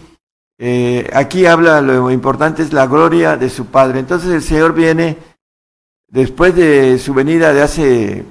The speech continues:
dos mil años, viene ahora en su gloria como Dios a implantar su reino y si-, sentarse en su trono,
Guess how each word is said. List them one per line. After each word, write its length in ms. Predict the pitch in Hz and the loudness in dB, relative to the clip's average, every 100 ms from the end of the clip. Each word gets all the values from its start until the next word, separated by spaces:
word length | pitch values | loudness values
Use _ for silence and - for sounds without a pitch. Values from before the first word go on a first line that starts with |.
| - | -12
dos 160 | 120 127 | -6 -2
mil 160 | 156 | 0
años, 420 | 143 147 156 156 - - | 0 0 -4 -8 -12 -8
viene 640 | 135 139 147 139 131 117 | 0 0 2 0 0 -4
ahora 400 | - 120 135 143 | -2 0 2 2
en 80 | 131 | 0
su 160 | 127 127 | -4 -4
gloria 440 | 131 143 151 156 - - - _ _ _ _ _ _ _ _ | 0 2 2 -2 -6 -20 -20 _ _ _ _ _ _ _ _
como 280 | 120 123 127 | -6 -2 2
Dios 340 | 143 156 151 | 4 2 0
a 40 | |
implantar 840 | 135 107 120 107 139 139 135 - - | -4 -2 -6 0 2 2 0 -8 -16
su 260 | - 170 180 | -2 2 2
reino 420 | 147 147 151 156 | 2 2 2 -2
y 60 | |
si-, 300 | 123 123 104 | -4 -6 -8
sentarse 560 | 101 127 120 135 131 135 | -6 -6 -4 -2 -4 -4
en 60 | 127 | -8
su 160 | 156 | -6
trono, 520 | 151 131 135 143 147 | -4 -2 0 -2 -8